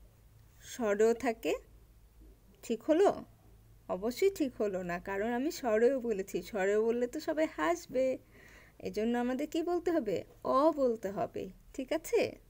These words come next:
তাহলে কি বলবো? যে শব্দগুলো বলতে সবার আগে অ লিখতে হয়,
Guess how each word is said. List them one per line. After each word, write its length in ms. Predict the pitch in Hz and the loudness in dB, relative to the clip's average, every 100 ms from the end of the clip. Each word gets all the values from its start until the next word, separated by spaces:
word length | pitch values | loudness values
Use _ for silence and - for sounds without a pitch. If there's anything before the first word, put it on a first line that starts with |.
| - - - - - - - - - | -20 -20 -20 -20 -20 -20 -20 -14 -8
তাহলে 320 | 220 233 277 | -4 -2 -2
কি 180 | 277 277 | -4 -4
বলবো? 420 | 277 285 294 494 - - - - - | -2 -2 -2 -2 -4 -20 -20 -20 -16
যে 360 | - 226 233 | -6 2 2
শব্দগুলো 800 | 269 254 196 - 226 240 269 403 - - - - | 2 -4 -4 -4 -2 -2 0 0 -2 -14 -20 -4
বলতে 580 | 208 214 220 214 277 403 - - - - - - - - - - | 2 2 0 -2 -2 -2 -2 -12 -20 -20 -20 -20 -20 -20 -20 -12
সবার 480 | - 311 359 359 | -2 4 8 8
আগে 360 | 294 220 240 381 - - | 8 4 0 -2 -4 -2
অ 180 | - 339 | 4 6
লিখতে 500 | 370 269 233 - 214 | 6 2 -2 0 0
হয়, 320 | 208 226 254 | 2 0 2